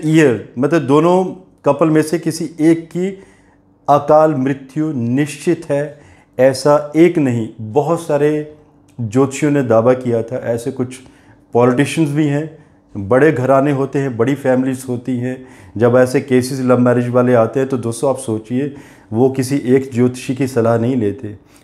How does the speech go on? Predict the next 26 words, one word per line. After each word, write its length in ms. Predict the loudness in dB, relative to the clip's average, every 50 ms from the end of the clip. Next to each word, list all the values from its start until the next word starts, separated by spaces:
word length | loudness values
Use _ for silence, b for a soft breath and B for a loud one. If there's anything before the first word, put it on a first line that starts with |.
| b _ 2
कम 160 | 2 2 2
से 160 | 0 0 0
कम 160 | 0 0 0
दो 200 | 0 2 2 2
सौ 240 | 2 0 -2 -2 -2
तीन 260 | -2 0 0 0 0
सौ 220 | 0 -2 -2 -2 -2
ज्योतिषियों 540 | 0 0 0 -2 -2 -2 -4 -2 0 0
के 120 | 0 0 -2
पास 420 | 2 2 2 2 2 -2 -8 -16 B B B B B B
ऐसी 240 | 0 0 2 0 -4
कुंडलियाँ 340 | -2 0 0 2 2 2 2
चली 260 | 2 0 -2 -2 0
जाती 300 | 0 0 -2 -2 -2 -4
हैं। 120 | -8 -6 -4
उनके, 920 | -4 -4 -4 -2 -2 0 0 -2 -4 -6 -18 -20 -20 _ _ _ -8 -6
ये 380 | -4 0 2 4 4 6 4 4
उनके 320 | 2 0 -2 -2 -2 -2
लिए 400 | 0 2 2 2 4 2 2 0 0 0 0
कंसल्टेशन 760 | 0 0 0 -2 -2 0 0 0 -2 -2 -2 0 0 0 0 -2 -4 -12
फी 260 | -12 -6 -4 -2 -2 -2 -4 -6 -16 _ -20 _ _ 4
पेश, 280 | 6 6 6 6 2 -4 -12 -16 -20 b b b b b b b
कंसल्टेशन 520 | 0 2 2 2 2 2 2 0 0 -2 -6
फीस 300 | -6 -4 -6 -6 -6 -6
पे 200 | -2 -2 -2 0
करना 460 | 0 0 -2 0 0 -2 -2 -4 B